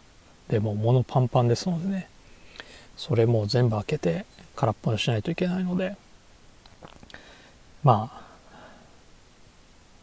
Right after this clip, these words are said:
断捨離ですかね、して、まあ、粗大ゴミで捨てれるものは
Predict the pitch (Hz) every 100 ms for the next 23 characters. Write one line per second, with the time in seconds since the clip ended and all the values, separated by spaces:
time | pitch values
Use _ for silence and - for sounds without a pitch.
0 | - - - - - - - - - -
1 | - - - - - - - - - -
2 | - - - - - - 131 120 117 117
3 | 113 120 - 185 190 - - - - -
4 | - 127 143 - - - - - - -
5 | - 143 110 139 117 117 117 139 185 190
6 | 185 240 262 - - 120 117 123 127 110
7 | 139